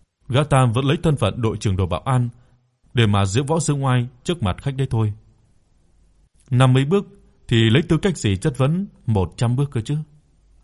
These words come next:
Gã ta không nói được gì, đành kìm nén sự tức giận lại, sau đó xua tay dẫn theo đám bảo vệ không mấy thiện cảm rời đi. Tôi híp mắt, vô lực lắc đầu. Đời này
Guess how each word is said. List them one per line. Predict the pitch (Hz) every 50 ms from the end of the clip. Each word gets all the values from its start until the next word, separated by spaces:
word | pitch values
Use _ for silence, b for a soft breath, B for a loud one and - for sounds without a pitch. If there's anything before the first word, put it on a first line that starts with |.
| _ _ _ _ _ _ _ _ _ _ _ _ _ _ _ _ _ _ _ _ -
Gã | 131 156 175
ta | 170 165 147 143 139
không | - 151 143 139
nói | 156 190 156
được | 117 95 80
gì, | - 104 95 87 82 80 - - _ _ _ _ _ _ _ _ -
đành | 123 117 107 95
kìm | 117 110 98 101
nén | 110 127 175 175
sự | - 110 - -
tức | - 185
giận | 143 104 95 85 95
lại, | 90 85 80 - - _ _ _ _ _ _ _ _ _ _ _
sau | - - - 127
đó | 123 160 175
xua | - - 147 139
tay | - 143 135 135 127 127 147 - - _ -
dẫn | 113 120 170 165
theo | 151 143 139
đám | 131 170 185 135
bảo | 98 87
vệ | 90 95 92 90 - - -
không | 147 139 135
mấy | 123 165
thiện | - - 113 101
cảm | - - 92 85 78 76 80 - _ _
rời | - - 107 87 82
đi. | - 107 113 110 107 104 - - _ _ _ _ _ _ _ _ _ _ _ _ _ _ _ _ _ _ _ _ -
Tôi | 120 113 110 104
híp | 101 139 147 -
mắt, | 151 180 196 196 - _ _ _ _ _ _ _ _ -
vô | 135 135 160 156
lực | 123 113 - - 151
lắc | 165 147 - 123
đầu. | 98 90 85 80 76 - - - _ _ _ _ _ _ _ _ _ _ _ _ _ _ _ _ -
Đời | 120 117 113 104
này | 98 101 95 90 90 85 80